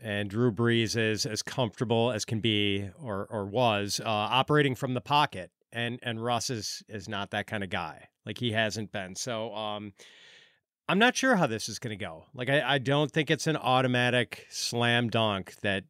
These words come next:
Sean Payton makes Russell Wilson a, you know,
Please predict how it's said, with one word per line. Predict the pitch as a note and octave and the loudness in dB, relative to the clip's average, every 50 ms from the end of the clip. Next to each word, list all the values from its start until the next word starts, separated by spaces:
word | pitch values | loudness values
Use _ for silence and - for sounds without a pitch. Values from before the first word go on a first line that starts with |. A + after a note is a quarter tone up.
| _ | _
Sean | - - - A#2+ G#2+ G#2 G#2+ G2+ | -6 -4 -2 0 0 0 0 0
Payton | F#2+ - A2 A2 G#2+ G2+ F#2 F2+ F#2+ G2+ G2 F#2+ F#2+ F#2 F2+ - _ - | -2 -2 0 0 0 0 0 -4 -6 -4 -4 -4 -4 -6 -8 -10 _ -14
makes | C3 A2+ G#2 G#2 G2 G2 - - - | -8 -4 -2 0 0 0 0 -2 -4
Russell | A2+ G#2 G2+ F#2+ - - A#2 G2+ F#2 | -2 0 0 0 0 -2 -4 -2 -2
Wilson | G2 G2+ F#2+ F#2+ F#2+ - - G#2 G2 G2 | -2 -2 -2 -2 -2 -2 -2 -2 -4 -4
a, | E2+ F#2+ G2 F#2+ F#2 F#2 F#2 F#2 F2+ _ _ | -2 -2 -2 0 0 0 -2 -4 -6 _ _
you | - G2+ | -12 -8
know, | F#2 F#2 F#2 F#2+ F#2 | -8 -6 -6 -8 -10